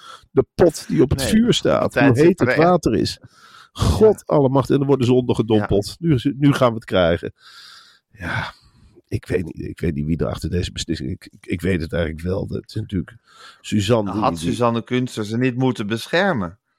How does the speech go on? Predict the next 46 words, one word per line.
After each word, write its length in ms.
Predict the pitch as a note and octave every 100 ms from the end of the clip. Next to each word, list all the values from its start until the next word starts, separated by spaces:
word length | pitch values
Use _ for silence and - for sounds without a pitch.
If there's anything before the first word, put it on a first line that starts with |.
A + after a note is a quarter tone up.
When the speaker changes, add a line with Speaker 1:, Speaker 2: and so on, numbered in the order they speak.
| _ _ _
Speaker 1:
Nee, 300 | - - -
maar 200 | - F#2+
Suzanne 400 | - G2 A#2+ B2+
die 100 | G#2
is 40 | D#2
Speaker 2:
Tegen 160 | A2+
Speaker 1:
nu 60 | G2
bezig 180 | F2 A#2
Speaker 2:
zichzelf 440 | C#3+ G#2+ F#2+ F#2
en 140 | - G2
tegen 440 | A2+ G#2 - - - _ _ _ - -
Speaker 1:
met 180 | G#2 G2+
een 120 | G#2
levend 360 | A2 B2+ G2+ F#2
stratego, 680 | - F#2 B2+ B2 A#2+ F2+
Gijs, 340 | F2+ F#2+ G2 F#2
waar 140 | F#2+
wij 340 | G2+ G#2 F2+ G#2
de 100 | G2+
finesse 420 | - G2+ G#2 D#2+
natuurlijk 320 | F2 F2 E2
niet 120 | F#2
van 180 | - F#2
kennen. 340 | - C#3+ G#2 - - - - -
En 140 | G#2
zij 200 | A2 C3
heeft 200 | G2+ F2
Speaker 2:
Nee, 220 | B2 E3+
Speaker 1:
gedacht, 240 | A2 E2 A#2
Speaker 2:
hè? 100 | -
Speaker 1:
eh, 100 | -
zij 160 | G#2+ A2
heeft 140 | E2+
gedacht 300 | - E2 E2
van, 120 | - F2
ja, 220 | F#2 -
goed, 340 | - F#2+ F2+ - _ _ _ _ -
de 100 | F2+
verkenners 460 | G2 C3+ B2 E2
heb 160 | F2 C2+
ik 80 | -
al 120 | F2
opgeofferd. 840 | D3 - - D3+ C#3 F#2+ - - - _
Eh, 260 | G#2+ F2
nu 340 | E2 F#2+ A2+ -
ga 340 | A2 G#2+ G2